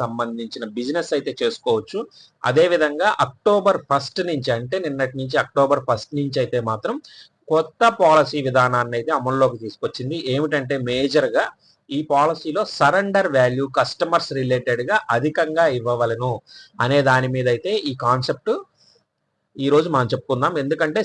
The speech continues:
సరెండర్ వాల్యూ అనేది ఎప్పుడు మనకి తక్కువ వస్తుంది అనమాట. పేమెంట్ సరెండర్ వాల్యూ అంటే ఏంటి? సరెండర్ మనం ప్రీమియం పే చేయలేక సరెండర్ చేయాల్సిన పరిస్థితి ఏర్పడినప్పుడు ఆ సరెండర్ వాల్యూ మనం కట్టిన అమౌంట్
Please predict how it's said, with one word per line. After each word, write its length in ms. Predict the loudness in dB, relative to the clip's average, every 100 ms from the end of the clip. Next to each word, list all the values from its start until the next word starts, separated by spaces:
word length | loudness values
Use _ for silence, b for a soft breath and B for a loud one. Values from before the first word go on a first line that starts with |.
| 2
సరెండర్ 440 | 2 2 0 0 2
వాల్యూ 320 | 2 2 2 0
అనేది 320 | -2 -6 -6 -6 -6
ఎప్పుడు 320 | -2 -2 0 0
మనకి 300 | -2 -4 -10 -14 _ -2
తక్కువ 260 | 2 4 4
వస్తుంది 280 | 2 -2 -4
అనమాట. 280 | -2 -4 -4 -6 -8 _ _
పేమెంట్ 320 | -4 -2 -4 -2
సరెండర్ 320 | 0 0 0
వాల్యూ 260 | 0 0 0
అంటే 160 | 0 -2
ఏంటి? 140 | -2 -2
సరెండర్ 420 | 0 0 0 -2 -2
మనం 120 | -6 -8 _ -2
ప్రీమియం 400 | 0 0 -4 -8 -6
పే 100 | 0 0 0
చేయలేక 440 | -2 0 0 0 -4 -6 b b b -20
సరెండర్ 560 | 0 2 4 2 0 0
చేయాల్సిన 500 | -2 2 2 2 -2 -2 2
పరిస్థితి 420 | 0 0 -4 0 2
ఏర్పడినప్పుడు 600 | 2 0 -2 -4 -4 -2 -4 b b b b b _ _
ఆ 120 | 0 2 2
సరెండర్ 380 | 2 2 2 4
వాల్యూ 240 | 4 2 0
మనం 140 | -2 -2 -2
కట్టిన 320 | -2 -2 -2 -2
అమౌంట్ 360 | 0 -4 -4 -8